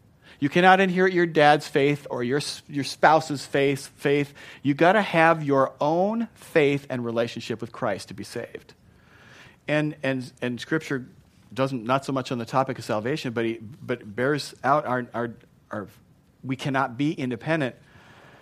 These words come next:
because God engineered us to need relationships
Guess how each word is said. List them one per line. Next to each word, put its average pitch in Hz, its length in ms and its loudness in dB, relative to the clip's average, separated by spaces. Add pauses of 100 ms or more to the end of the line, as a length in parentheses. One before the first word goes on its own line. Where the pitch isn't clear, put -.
(260)
because 147 220 2
God 143 320 2
engineered 160 420 0
us 143 140 0
to 139 100 -4
need 143 240 -2
relationships 143 880 -6